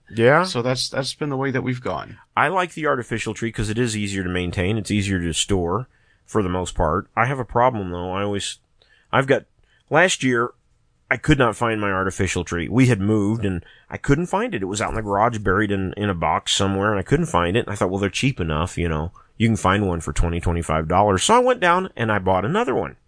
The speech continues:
Speaker 1: Okay. Fast forward a little bit. We're thinking about moving out of state. I load up some boxes in the garage, uh, filled my trailer up, head out of state, put 'em in a storage unit out of state.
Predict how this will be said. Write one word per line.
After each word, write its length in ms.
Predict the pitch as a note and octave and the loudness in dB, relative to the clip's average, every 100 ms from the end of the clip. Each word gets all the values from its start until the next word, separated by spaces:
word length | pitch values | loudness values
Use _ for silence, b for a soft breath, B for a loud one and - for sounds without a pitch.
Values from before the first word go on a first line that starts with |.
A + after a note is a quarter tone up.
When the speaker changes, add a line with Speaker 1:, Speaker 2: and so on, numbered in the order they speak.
| _ _ _ _ _ _ _ - - | _ _ _ _ _ _ _ -6 0
Speaker 1:
Okay. 380 | E3 F#2 F2 B2+ b b b b b b | 2 0 -4 -6 b b b b b b
Fast 300 | - G#2+ - | -2 -2 0
forward 240 | A2 G2+ | -2 0
a 60 | F#2+ | 0
little 160 | F#2+ F#2 | -2 2
bit. 200 | B2 C#3+ | 2 2
We're 140 | G2 | -2
thinking 220 | G2+ F2+ | -2 -2
about 180 | E2+ C#2+ | -2 -4
moving 240 | E2+ E2+ | -4 -4
out 160 | E2+ E2+ | -4 -6
of 60 | - | -6
state. 340 | G2 G#2 C3+ _ _ _ _ - | 0 0 0 _ _ _ _ -6
I 520 | F2 F#2+ F#2+ F2+ E2+ E2+ | -4 -2 -4 -4 -6 -4
load 300 | G2 G#2+ G#2+ | 2 2 2
up 160 | G#2 | 0
some 160 | - F#2+ | -4 0
boxes 400 | F#2+ - A#2 G#2+ | -2 -2 -4 -4
in 80 | G2 | -4
the 80 | F#2 | -2
garage, 640 | G2 A2+ D3+ D#3+ D3 - b b b b b - | 4 4 4 2 -4 -10 b b b b b -6
uh, 480 | F#2+ F#2 F2 E2+ E2+ E2 _ _ | -2 0 0 -2 -6 -10 _ _
filled 220 | B2+ A#2 | 2 2
my 160 | A2 G2+ | 2 0
trailer 480 | - B2+ C3 B2+ | 4 4 6 6
up, 220 | C3+ C3 _ _ - | 6 4 _ _ -8
head 180 | G2+ A#2 | 0 4
out 180 | A#2 G#2+ | 4 4
of 60 | |
state, 440 | - - B2 B2 - - | 2 4 6 4 0 0
put 140 | C3+ | 2
'em 100 | A#2+ | 2
in 60 | A2 | -2
a 40 | |
storage 380 | - A#2 A2 G#2+ | -2 0 0 0
unit 240 | A2 G#2 G2+ | -2 0 2
out 180 | G2+ | 0
of 80 | F#2+ | 0
state. 360 | - G2 G2+ | -2 0 0